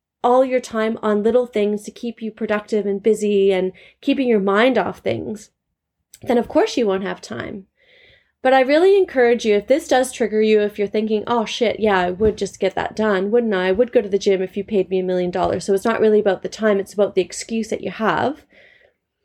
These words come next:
I'd just be interested, even in this next week, of you keeping a little bit of a time inventory of what you really spend your time on.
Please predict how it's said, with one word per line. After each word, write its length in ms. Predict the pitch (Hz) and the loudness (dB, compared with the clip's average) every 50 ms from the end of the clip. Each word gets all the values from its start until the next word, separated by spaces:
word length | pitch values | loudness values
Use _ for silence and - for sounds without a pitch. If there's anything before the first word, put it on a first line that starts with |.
| _ _ _ _ _ _ _ - | _ _ _ _ _ _ _ -12
I'd 120 | 240 - | -8 -6
just 180 | 294 294 - - | -6 -4 0 2
be 140 | 381 381 | 2 2
interested, 680 | - - 254 254 254 262 240 - 220 196 196 202 - - - | 2 2 -2 -2 -2 -6 -6 -2 0 0 0 0 -2 -4 -6
even 280 | 226 247 247 320 320 | -4 -2 0 0 2
in 60 | 339 302 | 2 2
this 180 | 277 262 - | 0 -2 -2
next 300 | 247 214 - - - - | -4 -4 -4 -6 -10 -8
week, 400 | 196 202 175 - - - - _ _ _ _ _ _ _ _ _ _ _ _ _ _ _ _ _ _ - - | -6 -4 -4 -4 -6 -8 -12 _ _ _ _ _ _ _ _ _ _ _ _ _ _ _ _ _ _ -12 -10
of 80 | 220 214 | -6 -2
you 160 | 233 285 285 | -2 -2 0
keeping 320 | - 320 320 330 302 277 | 0 0 0 0 2 2
a 60 | 269 | 4
little 180 | 247 240 233 220 | 4 4 2 2
bit 140 | 233 214 220 | 2 0 0
of 100 | 202 208 | 0 0
a 80 | 208 | 0
time 480 | 202 - - - 226 202 202 202 202 196 - | -2 -4 -6 -6 -2 -2 0 -2 -2 -2 -2
inventory 720 | - 208 202 196 202 185 190 190 - 190 185 101 92 - | -2 -2 -2 -2 -4 -6 -8 -8 -8 -6 -6 -6 -6 -6
of 120 | - 180 | -4 -4
what 120 | 214 - - | -2 -2 -2
you 140 | 240 247 | -2 -2
really 340 | 226 208 220 220 214 214 214 | 0 2 4 4 4 4 2
spend 300 | 214 - - 202 196 190 | 0 -2 -4 -4 -2 -2
your 80 | 196 190 | -4 -6
time 300 | - - 196 196 190 185 | -4 -4 -4 -4 -4 -6
on. 240 | - - - - | -8 -10 -10 -12